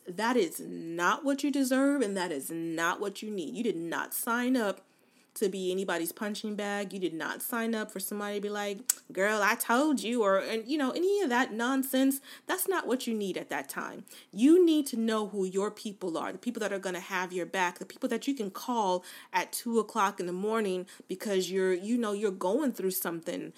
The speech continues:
at that time. Like, you know, excuse me, you need to know in advance who the people are with some sense, uh, in your corner, okay?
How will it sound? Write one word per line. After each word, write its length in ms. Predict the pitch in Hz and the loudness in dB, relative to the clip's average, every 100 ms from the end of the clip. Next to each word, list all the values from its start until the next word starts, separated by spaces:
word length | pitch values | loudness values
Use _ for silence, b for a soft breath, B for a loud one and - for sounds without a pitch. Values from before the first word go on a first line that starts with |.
| B B 190 | B B -2
at 220 | 180 - | 0 0
that 220 | 175 - | -2 -2
time. 360 | - 202 175 175 | -4 -4 -2 -2
Like, 200 | 165 - | -4 -6
you 420 | 196 233 311 349 | -2 4 6 6
know, 140 | 285 - | 4 0
excuse 420 | 202 190 - 233 180 | -4 -8 -8 -6 -4
me, 80 | |
you 220 | 170 220 226 | -4 -2 -2
need 640 | 202 202 254 196 160 196 b b b | -2 -2 0 0 -2 -4 b b b
to 180 | - 254 | 0 4
know 240 | 247 190 185 | 4 4 -2
in 120 | 196 | -2
advance 640 | 196 190 180 165 165 - - b b b | -2 0 -2 -2 -6 -8 -10 b b b
who 500 | - - 233 233 240 | -20 -4 0 2 2
the 80 | 240 | 0
people 420 | 247 233 214 202 - | -2 -6 -4 -4 -2
are 460 | 175 170 170 175 b b | -2 -2 -2 -6 b b
with 300 | 175 190 220 | 2 2 4
some 280 | - 254 254 | 2 4 6
sense, 600 | - - 208 185 - - B B B B | 4 4 2 2 2 2 B B B B
uh, 200 | 175 170 - | -4 -2 0
in 200 | 196 196 | 0 0
your 220 | 180 180 | 0 0
corner, 600 | - - 196 165 - - _ _ _ - 185 | -2 -6 -4 -4 -6 -14 _ _ _ -18 -16
okay? 480 | - 208 214 240 | -10 -6 -4 -4